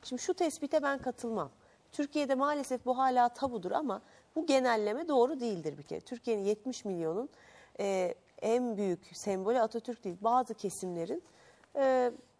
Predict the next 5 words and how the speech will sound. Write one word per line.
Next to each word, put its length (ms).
tam 300
da, 200
e, 300
sembolü 560
değildir 460